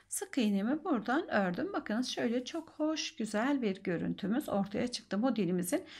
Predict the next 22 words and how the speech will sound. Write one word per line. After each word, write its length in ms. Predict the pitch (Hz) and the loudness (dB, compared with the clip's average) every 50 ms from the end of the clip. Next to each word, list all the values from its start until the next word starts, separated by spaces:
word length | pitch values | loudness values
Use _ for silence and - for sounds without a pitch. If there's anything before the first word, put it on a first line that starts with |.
| - - - _ _ - | -18 -18 -20 _ _ 4
düz 240 | 294 285 - - | 4 4 4 4
yönü 300 | 190 190 196 233 370 427 - - - - | 2 2 2 2 0 -2 -6 -12 -8 -6
bu 100 | 285 - | -4 0
taraf 400 | 233 208 165 165 180 - - - | 2 2 2 2 0 -2 -4 -4
olacak. 500 | 196 175 170 175 180 285 381 381 - - | -2 -2 -2 -2 0 0 -2 -2 -2 -2
Modelimizi 540 | 196 185 180 196 185 196 202 202 214 214 | -2 0 0 0 0 0 0 -2 -2 -6
kurduğumuz 600 | - - 175 170 175 - 185 170 160 190 202 - - | -6 -4 -4 -4 -2 -2 -4 -2 -2 -4 -6 -8 -8
taraf 400 | - 226 202 214 208 208 - - | -6 -4 -2 -2 -2 -4 -6 -4
değil, 220 | 190 220 277 370 - - - - - - _ _ - | -2 -2 -2 -2 -4 -8 -16 -20 -20 -20 _ _ -4
düz 220 | 311 285 - - | -4 -2 -2 -2
yönümüz 420 | - 180 190 - - 427 - - - | -2 -2 0 0 -2 -4 -6 -6 -2
burası 380 | 285 214 175 175 - - - - | 0 0 0 0 -2 -4 -6 -6
olacak. 300 | - - - - - - - - - - | -6 -6 -8 -8 -10 -10 -12 -12 -6 -2
Evet, 260 | 339 240 156 - - - - - - - - - - | 0 0 0 -2 -4 -10 -18 -20 -20 -20 -18 -14 -12
şimdi 260 | - - 381 381 381 | -8 -6 -6 -4 0
dördü 300 | 440 440 427 427 392 381 | 0 2 2 0 -2 0
tamamladıktan 840 | - 311 302 302 302 294 285 277 277 277 277 - - 277 277 285 285 | 4 4 6 6 6 6 4 0 0 0 -2 -2 0 2 4 4 2
sonra 380 | 285 - - 180 180 170 196 | 2 0 0 0 0 2 0
hemen 600 | 220 - - - - 403 294 208 196 226 262 254 | -2 -4 -6 -2 2 4 4 4 4 4 2 2
dört 260 | 381 392 - - - | 2 2 0 0 -2
tane 340 | - 214 190 190 190 220 247 | -2 0 2 2 2 2 2
zincirimi 680 | 247 - - 277 262 254 202 170 175 185 226 294 302 | 2 2 4 4 4 4 4 2 2 2 2 2 0